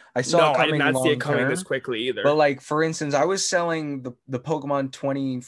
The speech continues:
Speaker 1: twentieth anniversary last year for maybe, like, two fifty C I B, and I thought that was pretty, three hundred C I B or three fifty maybe. Now they're, like, seven hundred and fifty dollars or something.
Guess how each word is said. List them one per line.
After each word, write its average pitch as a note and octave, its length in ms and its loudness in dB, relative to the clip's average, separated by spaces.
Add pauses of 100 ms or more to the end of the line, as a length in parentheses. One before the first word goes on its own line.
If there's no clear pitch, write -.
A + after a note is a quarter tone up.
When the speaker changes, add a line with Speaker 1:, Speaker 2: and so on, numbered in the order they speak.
(340)
Speaker 1:
twentieth D3 380 -4
anniversary B2 540 -4
last G#2+ 360 -4
year D#3 120 -6
for C3+ 100 -14
maybe, C3 240 -4
like, A#2 220 -2
two B2+ 200 -10
fifty B2 380 -8
C A#2+ 260 -4
I A2+ 100 0
B, A2 260 -6
and B2 80 -6
I G2+ 80 -12
thought A2+ 220 -6
that G#2 120 -6
was G#2+ 100 -10
pretty, G#2+ 280 -12
three A#2+ 200 -8
hundred A#2+ 300 -8
C B2+ 160 -4
I A#2 60 -4
B B2+ 120 -4
or G#2+ 80 -8
three A#2 220 -14
fifty B2+ 300 -10
maybe. C3+ 340 -6 (480)
Now B2 160 -2
they're, F3 140 -2
like, G3 340 -4 (680)
seven - 580 0
hundred C3+ 340 -4
and A#2 180 -10
fifty C3 320 -6
dollars B2 460 0
or D3+ 80 -8
something. E3+ 560 -10